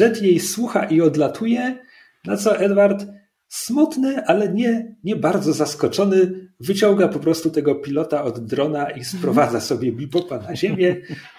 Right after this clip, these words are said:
po czym deklaruje naszym bohaterom, że obietnica, którą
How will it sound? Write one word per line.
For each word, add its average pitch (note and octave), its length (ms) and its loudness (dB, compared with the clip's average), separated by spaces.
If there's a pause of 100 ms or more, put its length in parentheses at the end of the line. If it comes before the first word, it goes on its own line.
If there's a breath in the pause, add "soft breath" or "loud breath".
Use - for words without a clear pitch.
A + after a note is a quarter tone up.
(200 loud breath)
po G3 100 -8
czym F#3+ 240 -6
deklaruje C#3+ 520 2
naszym B2+ 320 -6
bohaterom, F3 640 -2
że C#3+ 400 2
obietnica, C#3 600 0
którą A#2 460 2